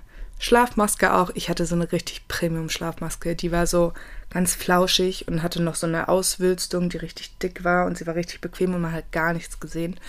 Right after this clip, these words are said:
Es war die beste Schlafmütze, Mütze, <laughs> Schlafmaske ever, aber ich habe sie leider verloren. Ähm,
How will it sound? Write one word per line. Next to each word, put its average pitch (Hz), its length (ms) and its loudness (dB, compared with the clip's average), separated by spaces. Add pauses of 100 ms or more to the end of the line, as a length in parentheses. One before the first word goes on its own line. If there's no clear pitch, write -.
(340)
Es - 100 -10
war 165 80 0
die 170 80 0
beste 175 260 0
Schlafmütze, 175 800 -4 (420)
Mütze, - 380 2 (160)
<laughs> - 160 -6
Schlafmaske - 640 0
ever, 185 380 2
aber 175 120 2
ich 165 100 -2
habe 175 100 -4
sie - 140 -4
leider 165 480 -2 (600)
verloren. 165 640 4 (1000)
Ähm, 175 540 0